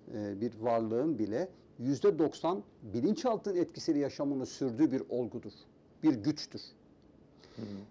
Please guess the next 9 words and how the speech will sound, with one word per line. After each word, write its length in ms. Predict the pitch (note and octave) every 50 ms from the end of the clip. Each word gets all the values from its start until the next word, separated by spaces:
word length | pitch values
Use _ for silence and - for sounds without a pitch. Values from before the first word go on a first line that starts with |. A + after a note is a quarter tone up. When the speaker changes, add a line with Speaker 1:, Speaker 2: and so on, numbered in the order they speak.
| - -
Speaker 1:
Ve 240 | D#3 F3+ A3+ A#3 A#3 F3+ -
tamamıyla 560 | - D3+ C#3+ D3+ D#3 E3+ F#3+ G3+ G3+ G3 G#3+
yaratıcının 800 | G#3 E3 D3 C#3+ D#3 D3+ - C#3+ C#3 D#3 D#3 F#3+ G#3+ A3+ G#3 - - - - - - - - - A2
daha 220 | A#2 A2+ F3+ G#3+
önce 160 | A3+ G#3+ F#3+ F#3+
oluşturduğu, 840 | E3+ D3+ C#3+ - - - C3+ B2+ A#2 G#2+ A#2+ A#2+ A2 G#2 G2 F#2+ - - - - - -
e, 160 | A2 G#2+ G2+
insanın 520 | - C3+ C3+ - - D#3+ E3 F3+ E3+ C3+
doğarkenki, 760 | B2 B2+ D#3 F#3+ G3 - - F3+ D#3 C3+ A2+ - C3 A2+ G2+